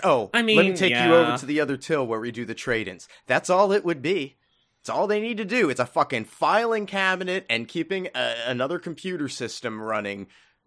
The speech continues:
Speaker 1: throughout the day. Amazing.
Speaker 2: Yeah.
Speaker 1: I love it.
Speaker 2: So, yeah, g-, good for long-term thinking, I suppose.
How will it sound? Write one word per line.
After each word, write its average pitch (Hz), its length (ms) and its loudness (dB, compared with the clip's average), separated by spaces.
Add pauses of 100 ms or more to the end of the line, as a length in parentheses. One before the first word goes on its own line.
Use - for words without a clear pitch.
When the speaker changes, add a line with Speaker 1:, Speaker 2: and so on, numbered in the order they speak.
(140)
Speaker 1:
throughout 127 360 0
the 120 80 -6
day. 92 300 -8 (380)
Amazing. 139 420 0
Speaker 2:
Yeah. 107 440 -12
Speaker 1:
I 113 80 -14
love 117 280 -4
it. 80 160 -14 (140)
Speaker 2:
So, 208 380 2
yeah, 156 260 2
g-, 156 160 -16
good 202 340 0
for 220 140 2
long-term 190 580 2
thinking, 120 520 -4
I 120 180 -8
suppose. 123 680 -8